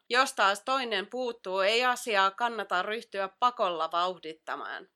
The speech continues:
Esimerkiksi lapsille suunnattuja tunnetaitokirjoja alkaa olemaan niin paljon, että on varaa tehdä ainakin rajallisia valintoja eri kuvituksen ja hahmojen kautta. Mitkä miellyttää itseäni eniten?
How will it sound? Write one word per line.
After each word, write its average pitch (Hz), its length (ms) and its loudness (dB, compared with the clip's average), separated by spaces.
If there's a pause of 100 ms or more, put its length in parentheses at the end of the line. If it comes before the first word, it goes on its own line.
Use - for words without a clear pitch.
Esimerkiksi 330 720 -4
lapsille 311 560 -2
suunnattuja 240 640 -6
tunnetaitokirjoja 220 1300 0
alkaa 208 320 0
olemaan 220 480 -2
niin 320 260 -4
paljon, 233 560 0
että 214 360 -2
on 226 220 -4
varaa 277 500 4
tehdä 185 500 -2 (160)
ainakin 208 520 -2
rajallisia 175 880 0 (220)
valintoja 190 600 6
eri 247 260 0
kuvituksen 196 760 -6
ja 269 120 0
hahmojen 185 640 -2
kautta. 160 520 -2 (200)
Mitkä 320 300 0
miellyttää 208 680 4
itseäni 220 720 -2
eniten? 175 640 -2